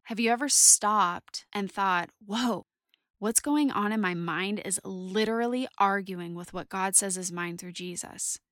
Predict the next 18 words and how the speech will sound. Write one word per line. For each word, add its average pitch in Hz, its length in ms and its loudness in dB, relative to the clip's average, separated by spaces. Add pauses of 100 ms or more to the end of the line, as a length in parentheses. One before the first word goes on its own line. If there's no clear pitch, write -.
(500)
Strongholds 233 640 4
are 269 80 0
the 262 140 -2
thought 196 240 0
patterns 190 420 0
in 190 80 -2
our 196 80 2
mind 185 260 0
that - 80 -12
keep - 240 -10
us 208 140 2
from 190 180 -4
believing 185 460 -6
and 185 80 -6
living 175 260 -8
out 165 180 -6
God's 175 280 -6
best. - 480 -4